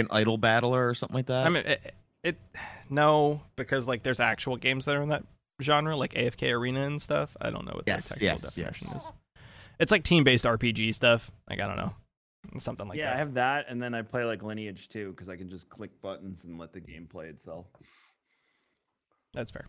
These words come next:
Speaker 3: So it's on the iPad sometimes, like, right here while I'm
Speaker 1: <laughs>
Speaker 3: typing away to look over
Speaker 1: I
Speaker 3: and
Speaker 1: just,
Speaker 3: he's
Speaker 1: I just click the double speed so that it gets all the things done for me that much quicker.
Speaker 2: Exactly.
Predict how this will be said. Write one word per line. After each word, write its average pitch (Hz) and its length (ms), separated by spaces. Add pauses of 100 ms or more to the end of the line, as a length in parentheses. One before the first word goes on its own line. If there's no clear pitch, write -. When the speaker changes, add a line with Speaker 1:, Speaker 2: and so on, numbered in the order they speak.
Speaker 3:
So 107 60
it's 95 100
on 101 120
the 85 40
iPad 87 500
sometimes, 87 480
like, 82 140
right - 160
here 87 240
while 90 480
I'm 98 160
Speaker 1:
<laughs> - 40
Speaker 3:
typing 95 360
away 87 300
to 92 60
look 92 220
over 90 140
Speaker 1:
I 131 40
Speaker 3:
and 156 80
Speaker 1:
just, 220 180
Speaker 3:
he's 95 140
Speaker 1:
I 143 80
just 214 200
click 233 180
the 160 80
double 113 300
speed 185 400
so 139 140
that 120 160
it 113 60
gets 113 220
all 117 120
the 104 100
things 101 320
done 98 220
for 101 240
me 117 260 (120)
that 90 180
much 87 180
quicker. 117 420
Speaker 2:
Exactly. 277 520